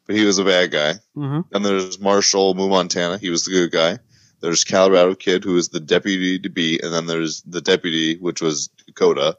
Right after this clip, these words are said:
Speaker 1: Dakota Bull.
Speaker 2: What did you
Speaker 1: Ah,
Speaker 2: enjoy
Speaker 1: they're
Speaker 2: most
Speaker 1: good.
Speaker 2: about it? Was it, uh, the anif-, oh, you like animals that act like humans?
Speaker 1: As I, much like Teenage Mutant Ninja Turtles, I enjoyed just the fact that they were cows.
Speaker 2: I'm gonna be a hundred percent
Speaker 1: They're
Speaker 2: honest,
Speaker 1: bulls.
Speaker 2: Alex.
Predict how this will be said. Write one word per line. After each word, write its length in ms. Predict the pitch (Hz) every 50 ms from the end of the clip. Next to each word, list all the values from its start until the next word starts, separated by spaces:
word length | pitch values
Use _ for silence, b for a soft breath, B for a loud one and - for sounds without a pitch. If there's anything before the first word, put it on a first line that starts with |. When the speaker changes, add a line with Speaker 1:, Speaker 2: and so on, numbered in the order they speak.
| _ _ _
Speaker 1:
Dakota 300 | - 82 - 92 87 82
Bull. 420 | 78 73 87 80 78 78 78 - _ _ _ _ _ _ _ _ _ _ _ _ _ _ -
Speaker 2:
What 160 | 151 180 208
did 140 | 233 214 220
you 100 | 220 208
Speaker 1:
Ah, 40 |
Speaker 2:
enjoy 140 | 185 185 190 190
Speaker 1:
they're 80 | 180 175
Speaker 2:
most 180 | 180 196 190 -
Speaker 1:
good. 40 | 147
Speaker 2:
about 220 | 123 110 104 101
it? 40 | 95
Was 160 | 107 120 120 135
it, 240 | 127 123 123 120
uh, 680 | 123 123 123 123 120 120 120 120 120 120 120 120 120 113
the 160 | 110 120 123 123
anif-, 480 | 127 131 131 - - - - 139 123 - - 147 151
oh, 80 | 160
you 200 | 180 175 170 160
like 260 | 151 143 131 120 - -
animals 440 | 127 127 117 113 107 101 98 90 -
that 200 | 107 98 92 - _ _
act 220 | 123 113 110 - 104
like 160 | 92 - -
humans? 380 | 90 - - 120 147 - - _ _ _ _ _ _ _ _ _ _ _ -
Speaker 1:
As 180 | 101 95 90
I, 240 | 101 80 90 101 - - - - - -
much 300 | 123 131 127 120 - -
like 220 | 123 110 98 98 -
Teenage 540 | - 120 113 110 107 107 101 101 101 101 101
Mutant 240 | 104 98 71 85 95 95 90 85 78
Ninja 120 | 87 -
Turtles, 420 | - 98 92 82 73 71 78 - - -
I 60 | 82 85
enjoyed 400 | 82 82 87 85 82 76 69 -
just 340 | - - 85 82 - -
the 60 | - -
fact 260 | - - 80 - -
that 80 | 76 73
they 120 | 80 78
were 260 | 76 73 73 73 71 - _ - -
cows. 360 | - 85 80 78 65 62 65
Speaker 2:
I'm 60 | -
gonna 100 | 214 240
be 100 | 262 302 - -
a 80 | 262
hundred 160 | 165 190 233
percent 220 | 220 175 - 202 165
Speaker 1:
They're 80 | 170
Speaker 2:
honest, 220 | 202 196 175 151 151
Speaker 1:
bulls. 80 | 113 101
Speaker 2:
Alex. 440 | 101 - - - - - - -